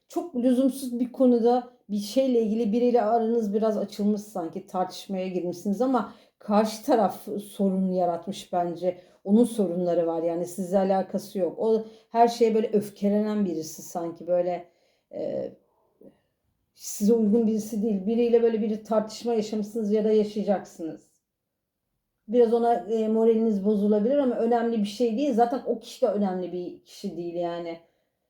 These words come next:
E, sizin yakınınız da olabilir ama yani şey değil. Anlaşılır biri değil açıkçası. Fazla takmayın bence.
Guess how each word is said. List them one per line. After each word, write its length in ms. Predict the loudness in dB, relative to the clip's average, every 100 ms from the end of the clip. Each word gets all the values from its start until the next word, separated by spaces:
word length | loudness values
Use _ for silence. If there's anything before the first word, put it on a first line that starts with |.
| _
E, 220 | -2 -2
sizin 320 | 0 2 6
yakınınız 480 | 6 4 2 2 2
da 40 | 0
olabilir 320 | 0 -2 -4
ama 460 | 0 0 -2 -10 _ _ -20 -20 _ _ _ _ _ _ -18 -8
yani 180 | -6 -6
şey 360 | -2 0 0 -2
değil. 220 | -4 -8 _ _ _ _ _ _ _
Anlaşılır 640 | 2 2 2 0 0 2
biri 260 | 2 2 2
değil 200 | 0 0
açıkçası. 640 | -2 -8 -14 -14 -14 -20 -20 _ _ _ _ _ _ _ _ _ _ _ _ _ _ _ _ _ _ _ _ _ _ _ _
Fazla 340 | 2 2 2
takmayın 440 | 0 -4 -6 -6 -6
bence. 360 | -8 -10 -12